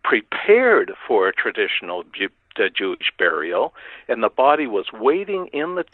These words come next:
tomb for that to happen. That's why the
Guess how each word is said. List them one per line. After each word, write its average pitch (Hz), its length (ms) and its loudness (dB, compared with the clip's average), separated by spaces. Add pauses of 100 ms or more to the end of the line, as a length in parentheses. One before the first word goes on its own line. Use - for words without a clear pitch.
tomb 101 300 -10 (220)
for 120 140 6
that 92 380 2
to 104 120 0
happen. - 560 -4 (840)
That's - 200 -6
why 151 180 4
the 180 220 -2